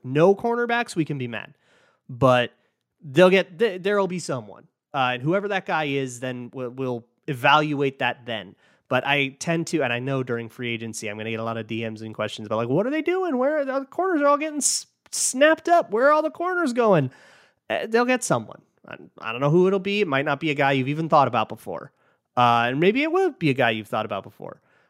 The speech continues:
But whoever it is, I typically like to wait till after it happens to go too deep on it. Um, but Jalen Ramsey is an interesting idea nonetheless. I have no idea what that compensation would look like.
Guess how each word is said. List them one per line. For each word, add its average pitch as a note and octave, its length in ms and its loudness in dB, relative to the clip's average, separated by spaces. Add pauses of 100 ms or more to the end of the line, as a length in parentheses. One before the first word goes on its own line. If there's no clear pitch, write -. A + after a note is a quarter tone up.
(140)
But A2+ 420 2 (600)
whoever F3 480 6
it E3 100 4
is, C3+ 340 2
I C3 300 -2 (400)
typically F3 480 -2
like C3 280 2
to B2 100 -8
wait A#2+ 400 -4
till A2 160 -4
after C#3 320 0
it E3+ 60 -2
happens G#3+ 520 -4 (460)
to B2 380 4
go B2 320 2
too C#3 480 -4
deep G3+ 360 -4 (380)
on A#3 200 6
it. D#4 200 -2 (960)
Um, C#3+ 440 6
but E3+ 260 0
Jalen F#3+ 240 6
Ramsey C3+ 320 2
is A#2+ 180 -8 (100)
an F3+ 120 0
interesting E3+ 440 -2
idea B2+ 320 -4
nonetheless. A2 560 -10
I A2+ 60 -10
have G#2 140 -12
no C#3 160 -2
idea C3 160 -2
what B2+ 80 -8
that A2+ 140 -6
compensation A2 640 -12
would G#2 100 -16
look G#2+ 200 -16
like. G#2 280 -14